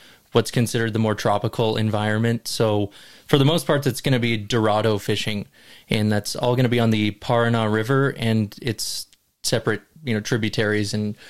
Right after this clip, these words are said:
branches. Uh, easily accessible from Buenos Aires, so it's a great add-on for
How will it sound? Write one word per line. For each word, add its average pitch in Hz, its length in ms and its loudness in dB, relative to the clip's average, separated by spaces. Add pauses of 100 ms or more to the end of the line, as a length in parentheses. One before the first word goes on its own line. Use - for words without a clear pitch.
(180)
branches. 110 680 0 (400)
Uh, 104 320 0 (800)
easily 180 360 2
accessible 156 720 0 (100)
from 127 280 0
Buenos 120 320 2
Aires, 123 260 0
so 123 160 0
it's 120 140 0
a 120 40 0
great 107 520 -2
add-on 113 540 0
for 107 680 0